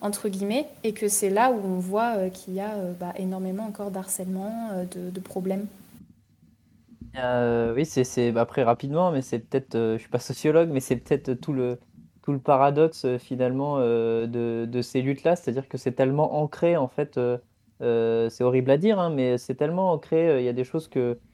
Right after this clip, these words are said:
Speaker 2: que, que certaines, certaines, certaines pratiques, certaines façons de parler semblent, semblent banales, semblent,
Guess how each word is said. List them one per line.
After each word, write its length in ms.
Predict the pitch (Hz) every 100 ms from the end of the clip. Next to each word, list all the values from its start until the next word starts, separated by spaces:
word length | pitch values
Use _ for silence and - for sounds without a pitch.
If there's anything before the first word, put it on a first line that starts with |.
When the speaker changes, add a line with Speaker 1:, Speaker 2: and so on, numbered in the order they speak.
| _ - - - _ _
Speaker 2:
que, 320 | - 139 139 139
que 140 | 143
certaines, 680 | 139 139 - 156 143 139 135
certaines, 500 | 135 139 - 139 135
certaines 460 | - 135 - 139 135
pratiques, 460 | - 139 - 165
certaines 340 | - - 139 135
façons 320 | 160 151 165
de 60 |
parler 400 | 143 151 143 147
semblent, 720 | 156 143 135 131 131 127 127 127
semblent 400 | - 139 131 131
banales, 460 | 135 143 175 220
semblent, 640 | 220 139 131 127 127 123